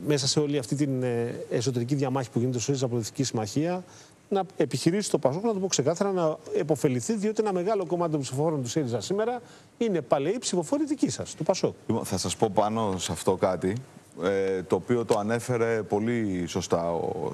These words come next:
Speaker 2: συνεπώνυμος, ε, <laughs> Βα-, Βασίλης Οικονόμου.
Speaker 1: Δεν είστε συγγενείς;
Speaker 2: Ότι,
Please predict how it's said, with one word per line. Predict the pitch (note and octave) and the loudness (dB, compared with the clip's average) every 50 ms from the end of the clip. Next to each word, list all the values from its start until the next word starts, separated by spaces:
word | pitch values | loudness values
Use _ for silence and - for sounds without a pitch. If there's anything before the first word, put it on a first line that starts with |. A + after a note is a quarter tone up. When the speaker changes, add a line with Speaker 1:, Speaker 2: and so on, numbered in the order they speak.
| - - | -6 -4
Speaker 2:
συνεπώνυμος, | F2 - A#2+ G2 F#2 E2+ D#2 G2+ F2+ F2 F2 E2 E2+ D#2+ D#2+ - - - - - - | -2 0 0 0 0 0 0 0 0 0 -2 -4 -4 -6 -6 -6 -8 -8 -8 -6 -4
ε, | - D#2 | -2 -2
<laughs> | F2 G2+ - - - - | -2 -2 -4 -4 -4 -4
Βα-, | A2+ G2 - - F#2 - | -4 -4 -4 -8 -4 -2
Βασίλης | F#2 F2+ E2+ - G2 F2+ F2+ - | -2 -2 0 0 -2 -4 -4 -4
Οικονόμου. | - - F#2+ E2+ F2+ F2 | -6 -4 -4 -2 -2 0
Speaker 1:
Δεν | - F3 | 0 -2
είστε | D#3 - D#3+ | -2 -2 -4
συγγενείς; | B2 C3+ G#2+ A#2 A2 G#2+ A#2 C#3+ C#3 - - - | -4 -2 -2 -2 -2 -2 -4 -4 -6 -8 -10 -6
Speaker 2:
Ότι, | A2+ G#2 F#2+ F#2 | -4 -2 -2 -2